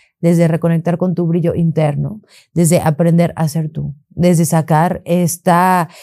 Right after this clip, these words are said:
esta creatividad que tú sabes que tienes para hacer y lograr proyectos importantes. Diviértete con amigos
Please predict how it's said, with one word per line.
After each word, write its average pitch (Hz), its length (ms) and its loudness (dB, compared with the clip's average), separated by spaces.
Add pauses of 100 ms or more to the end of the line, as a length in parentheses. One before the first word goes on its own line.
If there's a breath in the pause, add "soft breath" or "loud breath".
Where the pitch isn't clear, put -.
(140 loud breath)
esta 185 340 0
creatividad 165 800 0
que - 160 -6
tú 175 220 -6
sabes 170 680 -4
que 196 160 -2
tienes 156 480 0
para 160 220 -2
hacer 156 500 -2
y - 80 -2
lograr 156 360 0
proyectos 156 540 -2
importantes. 147 800 -4
Diviértete 175 800 0
con 165 200 -2
amigos 156 760 -2